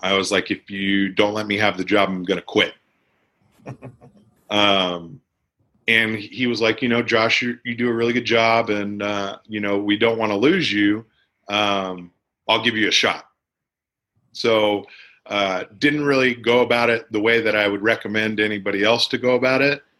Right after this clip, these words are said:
Um, but that, that's how it happened. That's how, that's how I went from, uh, salesperson to finance manager.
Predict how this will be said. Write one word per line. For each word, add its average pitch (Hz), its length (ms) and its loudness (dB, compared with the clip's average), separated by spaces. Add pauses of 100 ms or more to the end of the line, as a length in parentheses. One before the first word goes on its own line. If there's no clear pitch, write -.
(300)
Um, 95 720 -2 (1600)
but 101 140 2
that, 107 300 0
that's 95 240 0
how 101 140 2
it 98 80 -2
happened. 117 380 -4
That's - 280 -8
how, 92 460 0
that's 92 240 0
how 101 100 4
I 95 140 4
went 95 280 -2
from, 92 520 0
uh, 92 260 0
salesperson 101 800 0
to 90 520 0
finance 92 420 -2
manager. 101 260 -14